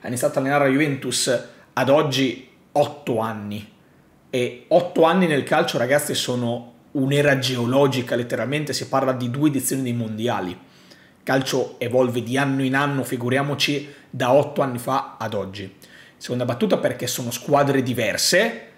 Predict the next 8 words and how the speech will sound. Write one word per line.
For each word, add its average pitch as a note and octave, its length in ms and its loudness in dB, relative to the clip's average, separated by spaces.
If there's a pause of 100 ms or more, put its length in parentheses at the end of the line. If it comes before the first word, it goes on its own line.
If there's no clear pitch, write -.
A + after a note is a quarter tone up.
(220)
terza B2 300 0
battuta D3+ 380 2
perché B2+ 640 -4 (180)
lo B2 160 -4
stesso - 400 0
Allegri B2 600 2 (400)
è A2 140 -2
diverso G2+ 600 -2